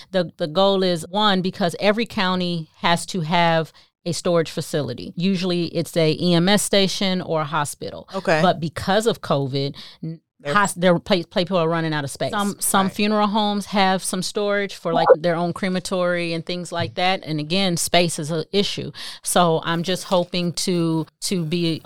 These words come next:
Speaker 1: another option or service to be able to, "Hey, I, I have this service that I can provide. So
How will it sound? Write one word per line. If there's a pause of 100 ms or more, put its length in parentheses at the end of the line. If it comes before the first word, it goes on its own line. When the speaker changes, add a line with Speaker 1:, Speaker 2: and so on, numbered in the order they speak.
Speaker 1:
another
option
or
service
to
be
able
to,
"Hey,
I,
I
have
this
service
that
I
can
provide.
So